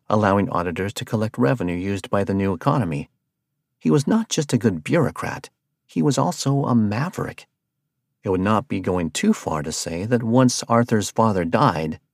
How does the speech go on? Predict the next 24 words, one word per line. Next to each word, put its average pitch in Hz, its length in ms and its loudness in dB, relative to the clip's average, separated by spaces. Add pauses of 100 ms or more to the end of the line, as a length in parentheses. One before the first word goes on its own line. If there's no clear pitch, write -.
(220)
Boyd 143 340 4
became 127 480 2
a 117 120 2
role 117 340 6
model 78 380 0
and 82 100 -2
hero. - 520 -2 (840)
It - 80 -8
was 90 140 -8
an 85 80 -2
honor 110 300 2
to - 100 -6
meet 131 240 0
him, - 240 -8 (300)
let 104 140 4
alone 104 320 6
receive 90 360 0
the - 160 -8
accolades 85 680 -4
of 92 80 0
a 90 80 -2
promotion 92 520 0
from 73 180 -4
him. 80 200 -4